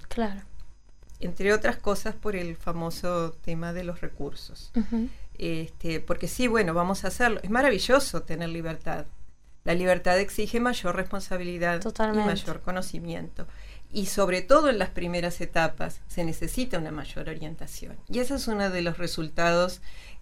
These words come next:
Speaker 2: que ya sospechábamos, pero que confirmamos de la evaluación del plan de estudios.
Speaker 1: Ujú.
Speaker 2: Que falta información, que faltan canales.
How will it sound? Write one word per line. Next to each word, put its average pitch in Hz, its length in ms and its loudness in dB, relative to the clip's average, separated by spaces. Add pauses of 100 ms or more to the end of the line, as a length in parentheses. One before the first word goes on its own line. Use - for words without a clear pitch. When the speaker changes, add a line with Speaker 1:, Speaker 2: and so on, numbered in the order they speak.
Speaker 2:
que - 300 2
ya 185 160 4
sospechábamos, 196 840 6
pero 170 220 2
que 202 120 -4
confirmamos 180 1000 0 (420)
de 175 240 2
la 190 80 6
evaluación 180 500 2
del 160 120 -4
plan 170 180 -4
de 165 80 -6
estudios. 160 420 -4
Speaker 1:
Ujú. 214 380 0
Speaker 2:
Que - 100 0
falta 175 300 4
información, 220 800 4
que - 120 -2
faltan 175 320 0
canales. 190 760 2